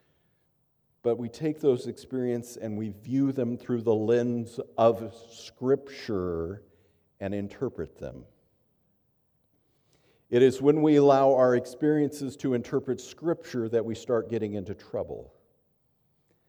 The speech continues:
Scripture has to always interpret experience and not the other way around. But when those experience sources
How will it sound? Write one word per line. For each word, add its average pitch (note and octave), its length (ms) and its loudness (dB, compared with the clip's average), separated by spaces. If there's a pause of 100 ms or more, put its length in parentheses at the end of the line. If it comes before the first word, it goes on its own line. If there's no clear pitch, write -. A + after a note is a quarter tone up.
(240)
Scripture D#3+ 600 -2
has C#3 400 -4
to C#3+ 340 -4
always C3+ 680 0
interpret B2 680 -4
experience G#2+ 920 -6
and A2 140 -4
not A2 240 -8
the A2+ 140 -6
other G#2+ 180 -4
way G2 220 -4
around. D#2+ 840 -10 (1400)
But G#2+ 220 -2
when B2 300 -2
those A2+ 340 0
experience A#2+ 600 -10
sources A2 520 -10